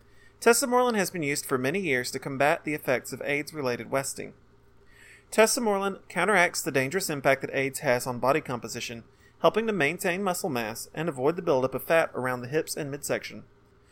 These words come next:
Doctors often prescribe tesamorelin to help patients with low H G H levels combat the unhealthy effects of suppressed fat metabolism. Excess abdominal fat is a powerful marker for several conditions which are correlated with increased mortality and general poor health outcomes. Belly fat buildup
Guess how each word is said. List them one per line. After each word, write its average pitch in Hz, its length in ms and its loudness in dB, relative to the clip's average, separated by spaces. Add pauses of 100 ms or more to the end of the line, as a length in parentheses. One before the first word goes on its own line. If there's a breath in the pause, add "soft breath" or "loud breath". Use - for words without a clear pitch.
(280 soft breath)
Doctors 214 340 6
often 220 280 6
prescribe 220 340 0
tesamorelin 139 560 0
to 139 60 0
help 156 180 0
patients 196 320 -4
with 156 120 -8
low 131 180 4
H 151 220 -2
G 160 100 -4
H 196 160 -2
levels 123 220 -2
combat 202 340 -2
the 170 80 -2
unhealthy 156 400 0
effects 139 340 -2
of 139 100 -8
suppressed - 480 -2
fat 120 220 0
metabolism. 117 580 -4 (1080 soft breath)
Excess 262 460 6
abdominal 165 480 4
fat 131 260 4
is 123 80 -6
a 135 60 -10
powerful 175 340 4
marker 135 320 0
for 127 140 -8
several 175 360 0
conditions 139 560 -4
which 143 200 -6
are 143 160 4
correlated 143 580 2
with 123 160 -8
increased 143 420 -8
mortality 196 520 -2
and 147 160 -8
general 135 260 0
poor 127 200 -2
health 127 200 0
outcomes. - 560 -6 (600 soft breath)
Belly 226 240 10
fat 247 260 4
buildup 139 400 4